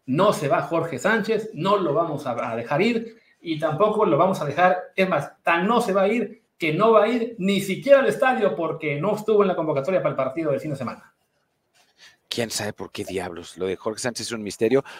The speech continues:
Speaker 2: Obviamente, pues, lo van a querer usar eventualmente porque, pues, si no, ¿cuál sería el punto? Eh, pero, el punto de no dejarlo ir a Cruz Azul,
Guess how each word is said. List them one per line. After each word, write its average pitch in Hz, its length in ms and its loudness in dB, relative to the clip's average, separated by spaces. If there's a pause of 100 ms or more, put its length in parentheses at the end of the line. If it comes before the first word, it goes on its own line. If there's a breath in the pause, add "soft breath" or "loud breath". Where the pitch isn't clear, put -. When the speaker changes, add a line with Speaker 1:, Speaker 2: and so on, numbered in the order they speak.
(120)
Speaker 2:
Obviamente, 165 520 2
pues, 113 220 -8
lo 120 80 2
van 143 120 4
a 156 40 4
querer 135 260 4
usar 160 320 2
eventualmente 139 640 -2
porque, 101 460 -6 (480)
pues, 98 100 -12
si 101 140 -12
no, 120 160 -4
¿cuál 117 180 0
sería 104 220 -4
el 98 60 -4
punto? 135 400 -10 (540 soft breath)
Eh, 101 280 0 (160)
pero, 110 760 2 (420 soft breath)
el 107 240 0
punto 139 200 -2
de 131 60 0
no 123 100 -2
dejarlo 117 280 -2
ir 117 60 4
a 110 60 0
Cruz 107 140 -6
Azul, 170 260 -2